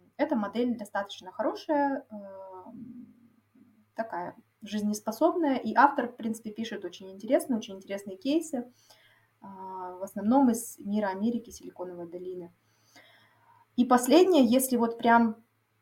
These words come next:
после этого подкаста человек хочет, я не знаю, вообще вдохновился, хочет уйти в, э, направление управления изменениями, то есть такая книга, э, которая называется The Effective Change Manager's Handbook.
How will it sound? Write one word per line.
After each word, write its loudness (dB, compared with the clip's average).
после 6
этого 4
подкаста 2
человек 0
хочет, -4
я -4
не 0
знаю, 0
вообще 0
вдохновился, 0
хочет -12
уйти -6
в, -8
э, -8
направление -2
управления -10
изменениями, -2
то -8
есть -2
такая -4
книга, -6
э, -6
которая -2
называется 0
The -8
Effective -6
Change -4
Manager's -6
Handbook. -2